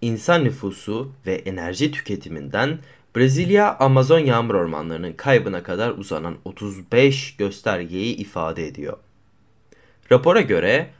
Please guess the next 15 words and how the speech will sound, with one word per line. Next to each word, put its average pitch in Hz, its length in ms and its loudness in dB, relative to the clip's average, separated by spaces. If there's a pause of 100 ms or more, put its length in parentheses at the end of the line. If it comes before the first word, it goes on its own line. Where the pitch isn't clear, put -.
(160)
bu 143 240 4
hayati 104 580 0
belirtilerin 90 840 -2 (140)
yirmisi 117 840 0 (220)
şu - 220 2
anda 123 460 2 (180)
rekor 135 440 4
düzeyde 107 600 0 (200)
aşırılıklar 110 680 0
gösteriyor. 80 640 -6 (760)
Rapora 117 360 2
göre 151 540 -2 (260)
temel 151 300 2
sera 98 280 -2
gazlarının 87 720 -4